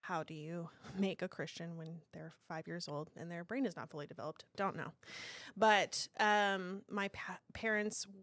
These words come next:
were always in the church since they were married. That's where they met. And, um,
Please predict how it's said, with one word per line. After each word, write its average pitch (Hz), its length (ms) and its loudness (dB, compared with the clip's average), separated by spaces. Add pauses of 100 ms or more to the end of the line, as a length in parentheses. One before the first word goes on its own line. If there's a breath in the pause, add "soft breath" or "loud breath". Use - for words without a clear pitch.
were 190 420 2
always 208 460 4
in 175 160 -4
the 165 80 -2
church - 480 -4
since 170 240 -4
they 165 100 -4
were 156 100 -4
married. 160 400 -4
That's 165 220 -8
where 170 100 -6
they 165 120 -6
met. 165 320 -4 (1040)
And, 185 580 -2 (680 loud breath)
um, 185 560 2